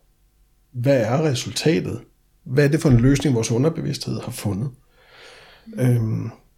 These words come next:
og igen, nogle gange så kan det være enormt diskret. Jeg havde, øh, et lille eksempel på det. Jeg havde for længe siden en dame, som, øh, kom til mig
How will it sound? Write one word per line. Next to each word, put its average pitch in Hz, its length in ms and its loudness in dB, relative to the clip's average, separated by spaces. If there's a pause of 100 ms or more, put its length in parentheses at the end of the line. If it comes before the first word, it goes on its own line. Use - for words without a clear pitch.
(520)
og 131 140 2
igen, 131 180 4
nogle 147 200 4
gange 139 160 0
så 147 100 -6
kan 143 100 2
det 131 100 2
være 120 100 2
enormt 131 260 0
diskret. - 460 -8 (140)
Jeg 131 100 4
havde, 143 400 6
øh, 110 480 2 (680)
et 110 60 -6
lille 135 220 2
eksempel 120 340 -2
på 135 120 -4
det. 135 100 -2
Jeg 131 120 0
havde 127 160 4
for - 140 -6
længe 123 680 4
siden 120 520 -2 (840)
en 127 160 2
dame, 117 340 2
som, 117 460 0
øh, 120 380 -4
kom 139 200 -4
til 135 140 -4
mig 139 140 0